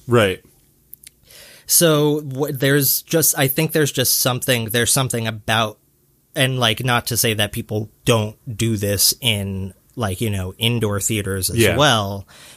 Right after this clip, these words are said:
Speaker 2: but there is something about just being in those little, like, bubbles that
Speaker 1: It's like
Speaker 2: makes
Speaker 1: your
Speaker 2: you
Speaker 1: own little private box seat.
Speaker 2: Exactly.
Speaker 1: But the problem is you can't really have your A C running.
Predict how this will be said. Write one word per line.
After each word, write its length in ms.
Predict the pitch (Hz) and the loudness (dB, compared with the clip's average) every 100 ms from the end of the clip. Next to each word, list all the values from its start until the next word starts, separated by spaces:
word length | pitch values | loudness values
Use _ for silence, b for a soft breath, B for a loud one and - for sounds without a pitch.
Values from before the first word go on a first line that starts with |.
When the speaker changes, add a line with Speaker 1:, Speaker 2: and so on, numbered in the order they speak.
| B | B
Speaker 2:
but 160 | 131 - | -2 2
there 160 | 123 123 | 4 4
is 180 | 123 | 4
something 420 | - 120 110 110 104 | 2 0 -2 -2 -2
about 480 | 98 110 107 101 | -2 0 0 -2
just 420 | - 110 95 - - _ _ _ 135 104 | -6 -2 -2 -6 -20 _ _ _ -14 -4
being 340 | 123 123 113 | 0 2 0
in 220 | 110 101 104 | -2 -4 -2
those 300 | 104 98 104 | -4 -4 -4
little, 600 | 113 110 104 101 98 _ b b b | -2 -2 -4 -4 -8 _ b b b
like, 380 | 127 101 92 - _ - 107 _ _ - | -4 -4 -4 -12 _ -16 -16 _ _ -6
bubbles 800 | - 110 104 98 98 - - - _ - | -2 -2 -2 -8 -10 -6 -6 -6 _ -14
that 200 | 117 117 | -4 2
Speaker 1:
It's 80 | - | 4
like 120 | 196 | 4
Speaker 2:
makes 20 | |
Speaker 1:
your 100 | 190 | 4
Speaker 2:
you 40 | 214 | 4
Speaker 1:
own 40 | 208 | 4
little 160 | 190 | 2
private 360 | - 175 143 - | 0 -2 -2 -4
box 320 | 131 147 - | -6 -4 -2
seat. 360 | - 98 95 - | -2 -6 -10 -2
Speaker 2:
Exactly. 640 | 175 120 135 127 123 104 | 0 2 2 2 0 -4
Speaker 1:
But 120 | 98 160 | -4 -4
the 80 | |
problem 260 | - 190 180 | -2 0 2
is 100 | 131 | 0
you 80 | 135 | 0
can't 200 | 202 196 | 0 0
really 180 | 165 147 | 0 -2
have 120 | 131 | -4
your 100 | - | -4
A 120 | 135 123 | -4 -2
C 200 | - 127 | -2 -2
running. 500 | 101 95 101 98 | -2 -2 -2 -4